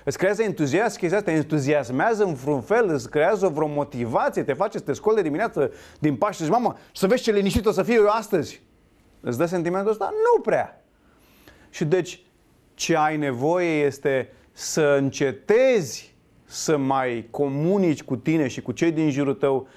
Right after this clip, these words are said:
că: „Vai, ce viață mare și trăi nefericit am eu, maică!” Și, în schimb,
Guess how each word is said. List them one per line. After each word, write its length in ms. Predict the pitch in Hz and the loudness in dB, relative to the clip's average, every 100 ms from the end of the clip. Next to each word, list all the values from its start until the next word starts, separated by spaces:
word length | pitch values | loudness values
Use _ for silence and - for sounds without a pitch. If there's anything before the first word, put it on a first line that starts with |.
| - _ | -20 _
că: 140 | 285 294 320 | -4 -2 0
„Vai, 240 | 359 370 | 2 2
ce 160 | - 320 | 2 2
viață 380 | 330 349 339 359 349 359 | 2 0 -2 -2 -2 0
mare 260 | 349 349 | 2 2
și 80 | 320 | 0
trăi 200 | 320 339 | 0 0
nefericit 600 | 339 339 349 330 339 - | 0 0 0 0 -2 -2
am 140 | 339 330 | 0 2
eu, 100 | 339 320 320 | 0 0 0
maică!” 500 | 330 320 330 320 320 - _ _ _ _ _ _ _ _ _ | 2 0 0 -2 -4 -14 _ _ _ _ _ _ _ _ _
Și, 220 | - - | -10 -4
în 60 | 139 | -4
schimb, 500 | - - 165 208 | -4 -4 -2 -2